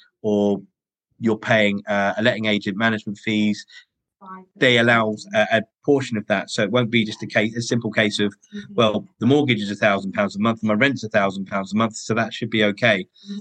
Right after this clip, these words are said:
It'll normally be, "Well, the mortgage is this much a month, and therefore I need to make sure the rent is a lot higher to make sure it's gonna cover all the potential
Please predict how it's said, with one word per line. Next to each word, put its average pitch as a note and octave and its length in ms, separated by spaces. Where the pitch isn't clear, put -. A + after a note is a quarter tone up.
It'll A2+ 180
normally B2 540
be, G2 400
"Well, G#2+ 160
the G2+ 120
mortgage A#2+ 680
is G2+ 140
this C#3 260
much G2 240
a G#2 40
month, G2+ 200
and A2+ 200
therefore A#2+ 440
I G#2+ 60
need G#2+ 260
to - 80
make G#2 160
sure G#2+ 200
the G2+ 120
rent G#2+ 240
is G2+ 220
a A#2+ 80
lot G#2+ 200
higher G#2 420
to - 100
make G2+ 200
sure G#2 180
it's F#2+ 100
gonna G#2 180
cover G#2 340
all G#2+ 120
the G#2 80
potential G2+ 760